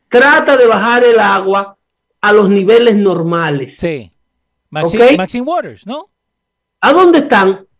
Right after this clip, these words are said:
Speaker 2: No sé.
Speaker 1: ¿A dónde está Kamala Harris?
Speaker 2: No.
Speaker 1: ¿A dónde está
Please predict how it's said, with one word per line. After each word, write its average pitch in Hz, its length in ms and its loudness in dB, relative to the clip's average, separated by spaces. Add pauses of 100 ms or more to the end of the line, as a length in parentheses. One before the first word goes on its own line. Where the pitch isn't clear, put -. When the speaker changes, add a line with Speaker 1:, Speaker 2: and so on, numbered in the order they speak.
(180)
Speaker 2:
No 139 180 -18
sé. 226 160 -16
Speaker 1:
¿A 208 60 0
dónde 339 220 0
está - 220 -8
Kamala 240 540 0
Harris? 208 400 -2
Speaker 2:
No. 190 160 -20
Speaker 1:
¿A 233 80 -2
dónde 302 260 0
está 247 520 -4